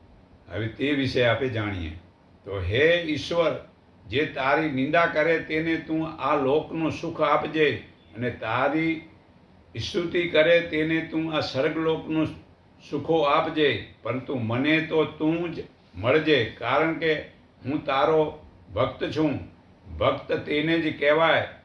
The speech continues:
કે જે ઈશ્વરથી જુદો નથી અને ઈમાનદારીથી વર્તન જે કરે છે,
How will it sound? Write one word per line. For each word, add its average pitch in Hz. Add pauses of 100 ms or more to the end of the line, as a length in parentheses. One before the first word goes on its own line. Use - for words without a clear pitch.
(140)
કે 127
જે 131
ઈશ્વરથી 147
જુદો 135
નથી 135 (300)
અને 123
ઈમાનદારીથી 156
વર્તન 135
જે 143
કરે 147
છે, 131